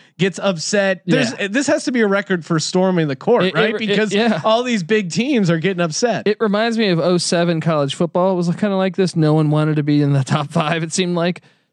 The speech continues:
Speaker 2: So, so I think it, it San
Speaker 1: Was
Speaker 2: Diego,
Speaker 1: it
Speaker 2: San Diego State has a great chance to be a number one seed, and also has a great chance to, to, I mean, if any year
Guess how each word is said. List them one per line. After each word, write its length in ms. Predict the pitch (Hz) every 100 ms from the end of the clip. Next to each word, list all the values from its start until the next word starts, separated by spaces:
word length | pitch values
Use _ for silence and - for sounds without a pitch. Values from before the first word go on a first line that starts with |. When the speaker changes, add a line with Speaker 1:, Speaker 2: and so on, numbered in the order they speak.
| -
Speaker 2:
So, 440 | - 175 160 -
so 280 | - 170 151
I 100 | 151
think 200 | 196 180
it, 80 | 156
it 200 | - 151 - _ -
San 160 | 143 180
Speaker 1:
Was 80 | 208
Speaker 2:
Diego, 160 | 220
Speaker 1:
it 60 | -
Speaker 2:
San 160 | - 226
Diego 120 | 233
State 180 | 180 214
has 100 | 170
a 80 | 139
great 180 | 151 180
chance 300 | 180 151 139
to 80 | 151
be 100 | 151
a 60 |
number 180 | 147 165
one 200 | 165 190
seed, 120 | 247
and 80 | 190
also 180 | 202 214
has 120 | 175
a 40 |
great 200 | 151 185
chance 260 | 170 190 170
to, 140 | 190
to, 400 | - - 185 175 - _ _ _ -
I 60 |
mean, 140 | 180 185
if 100 | 185
any 260 | 202 277 254
year 480 | 208 247 190 117